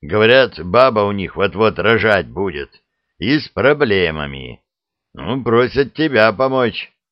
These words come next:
Обещают, что за это Чужие отряды из нашего района отвадят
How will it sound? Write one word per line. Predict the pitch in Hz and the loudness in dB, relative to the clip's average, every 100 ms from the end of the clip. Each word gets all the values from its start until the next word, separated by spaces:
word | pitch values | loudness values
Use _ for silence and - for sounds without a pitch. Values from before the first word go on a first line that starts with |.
| _ _ _ _ _ | _ _ _ _ _
Обещают, | 98 113 123 - 147 156 147 117 | -2 0 0 2 4 6 4 0
что | - 107 | -4 -2
за | 98 101 | 0 2
это | 127 143 139 135 120 _ _ _ | 2 2 0 0 -2 _ _ _
Чужие | - 117 110 131 123 | -6 -4 0 0 0
отряды | 127 135 117 87 71 90 | 0 2 2 2 -2 -10
из | 80 | -2
нашего | 107 104 98 107 | 0 0 2 2
района | 123 127 95 69 82 | 2 0 -2 -2 -2
отвадят | 110 139 131 90 69 64 _ | -2 0 2 0 -2 -12 _